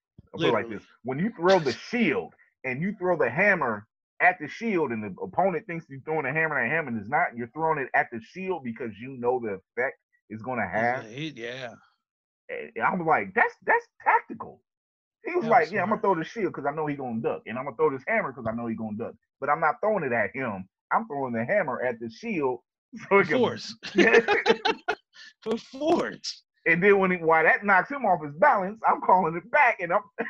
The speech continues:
Speaker 1: <laughs>
Speaker 2: He was
Speaker 1: That's
Speaker 2: working it.
Speaker 1: tactical move. That's hands right there. <laughs> That was, I'm just like, "So who's the better fighter?"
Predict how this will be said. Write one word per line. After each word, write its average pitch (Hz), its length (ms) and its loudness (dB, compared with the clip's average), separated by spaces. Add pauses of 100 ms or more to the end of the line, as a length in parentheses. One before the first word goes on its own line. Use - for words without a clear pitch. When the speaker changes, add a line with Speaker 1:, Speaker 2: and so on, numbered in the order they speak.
(380)
Speaker 1:
<laughs> 339 140 6 (1700)
Speaker 2:
He 147 80 -14
was 175 120 -2
Speaker 1:
That's 285 280 6
Speaker 2:
working - 100 -16
it. - 60 -20
Speaker 1:
tactical 226 540 2
move. 151 320 -2
That's 269 280 4
hands 214 600 -4
right 113 300 0
there. 113 220 -2 (460)
<laughs> 240 60 -8 (1500)
That 147 140 6
was, 170 200 2
I'm 170 160 -2
just 160 120 -10
like, 139 240 2
"So 139 140 0
who's 254 220 0
the 220 60 -8
better 233 260 6
fighter?" 233 440 4